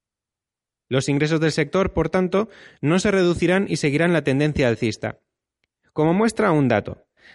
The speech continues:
La facturación del sector audiovisual superó los mil millones de euros en el segundo semestre de dos mil dieciséis, un trece coma ocho por ciento más que en el mismo ejercicio del año anterior y un diez por ciento más que en el primer semestre de ese ejercicio.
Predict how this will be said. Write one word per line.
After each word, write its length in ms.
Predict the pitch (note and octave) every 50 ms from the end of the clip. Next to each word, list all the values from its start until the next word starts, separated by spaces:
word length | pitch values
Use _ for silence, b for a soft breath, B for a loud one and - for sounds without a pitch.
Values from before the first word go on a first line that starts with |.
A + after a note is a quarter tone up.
| B B
La 140 | - C3
facturación 500 | C3 E3 D3+ - F3 G3 F3 E3 - G#3
del 120 | G#3 G3+ F#3+
sector 300 | - F#3+ E3 - F#3 F3+
audiovisual 520 | F3 D#3+ D#3 D3+ D3 C#3+ - F3 F#3 G3
superó 360 | F3+ - F3 D3 - D3+ E3+
los 180 | E3 D3 C#3+ -
mil 200 | F3 F#3 G3 F#3+
millones 360 | F3 D#3+ D3+ D#3 C#3+ C3 B2
de 80 | A#2+ C#3
euros 280 | D3+ E3+ E3+ F3 D#3+
en 80 | E3 D3
el 100 | C3 A#2+
segundo 340 | - C3+ B2+ D3 D#3 D#3 D3+
semestre 440 | - C#3 C#3 D#3+ D3 - D#3+ E3 C#3+
de 80 | C3
dos 120 | B2 A#2 A#2+
mil 160 | C3+ C3+ A#2+
dieciséis, 540 | A#2+ A#2 A#2 A#2 - - G#2+ G#2 - - B B B B B B B
un 260 | - C#3+ D#3 D#3+ D#3
trece 280 | - F3+ F3+ E3+ - F#3+
coma 200 | - D#3+ D#3 E3+
ocho 160 | E3 - F3
por 140 | D3+ C#3+ C#3
ciento 280 | - F3 E3 D3 C#3+
más 220 | C3 D3 F3+ G#3+ -
que 100 | - D#3+
en 80 | C#3+
el 120 | C#3 C3 C3
mismo 240 | C#3+ D3+ - E3 D#3
ejercicio 600 | C#3 D3 C3 - - E3 - - F3 F#3+ - - _ _ _ _ -
del 180 | - C#3 C3
año 120 | D3 D3 C#3+
anterior 580 | C#3 C3+ C3+ C3+ B2+ A#2+ A2 G#2+ G#2 - - _ _
y 160 | - D#3+ F#3
un 120 | F#3+ G3
diez 200 | F3 F#3 F#3+ F3+
por 180 | - - E3 D3
ciento 300 | - F3+ E3+ D3+ D#3 D3
más 280 | D#3 F3 G3+ G3+ -
que 160 | - - - D3
en 100 | C3+ C3+
el 60 | A#2
primer 240 | A#2+ C#3 D3 E3+ D#3+
semestre 440 | - D3+ D3 E3 E3+ - - F3+
de 120 | D3 B2+ C3
ese 140 | C3+ - C#3
ejercicio. 600 | B2 - A#2+ - - A2+ G#2+ G#2+ - - -